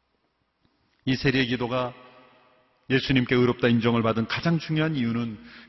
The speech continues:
그는 위로 향해, 하나님만 향해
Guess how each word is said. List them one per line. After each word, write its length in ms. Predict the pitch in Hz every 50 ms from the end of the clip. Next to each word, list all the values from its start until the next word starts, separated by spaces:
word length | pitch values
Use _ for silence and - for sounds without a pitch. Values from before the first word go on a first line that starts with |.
| _
그는 340 | - - 120 120 113 113 113 110 - - - - 143 131
위로 400 | 151 190 220 240 247 240 240 233
향해, 420 | 208 165 196 196 190 165 - - - - - - - - - -
하나님만 840 | - - 214 233 247 247 240 247 240 233 233 214 202 220 226 226 220
향해 460 | 220 - 196 180 175 165 139 110 95